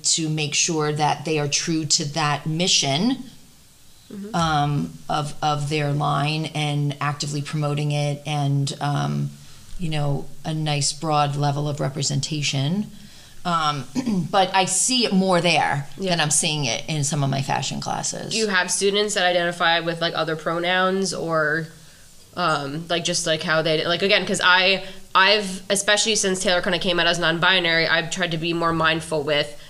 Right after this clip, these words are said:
Speaker 2: not assuming people's genders and how they identify, like, trying to be, again, 'cause I try to be kind and say, "Thank you, sir," or, "Thank you, miss."
Speaker 1: Right.
Speaker 2: And I've been trying to be better with not saying that.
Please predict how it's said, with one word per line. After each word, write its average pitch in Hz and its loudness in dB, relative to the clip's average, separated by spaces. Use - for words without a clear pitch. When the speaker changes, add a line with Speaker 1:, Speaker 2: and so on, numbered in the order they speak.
Speaker 2:
not 180 4
assuming 170 0
people's 160 -2
genders 170 2
and 165 -2
how 165 2
they 165 2
identify, 170 2
like, 160 0
trying 185 2
to 202 -2
be, 180 2
again, 190 4
'cause 180 -2
I 185 6
try 196 2
to 190 2
be 175 -2
kind 214 4
and 185 0
say, 180 2
"Thank 202 2
you, 208 0
sir," 254 4
or, 180 4
"Thank 202 2
you, 240 2
miss." 262 2
Speaker 1:
Right. 170 2
Speaker 2:
And 196 0
I've 214 6
been 214 2
trying 214 2
to 208 2
be 196 0
better 196 4
with 185 2
not 185 2
saying 311 4
that. 196 6